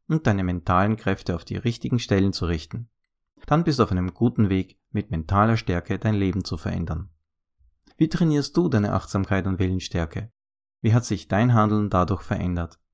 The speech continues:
Was hast du dadurch über dein Handeln erfahren? Ich bin gespannt auf deine Gedanken und freue mich auf dein Feedback.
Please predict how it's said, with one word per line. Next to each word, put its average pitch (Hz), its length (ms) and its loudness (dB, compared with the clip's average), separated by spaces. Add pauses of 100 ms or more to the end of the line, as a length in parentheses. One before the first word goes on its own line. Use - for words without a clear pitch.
(520)
Was 131 220 0
hast - 180 0
du 143 60 -6
dadurch 120 340 2
über 98 120 0
dein 90 200 -2
Handeln 95 280 -2
erfahren? 98 500 -2 (580)
Ich - 160 -4
bin 113 220 4
gespannt 95 580 0
auf - 140 -12
deine 95 220 0
Gedanken 110 520 -2 (340)
und 156 120 -4
freue 104 200 4
mich 101 160 0
auf - 120 -6
dein 117 140 0
Feedback. 82 420 -4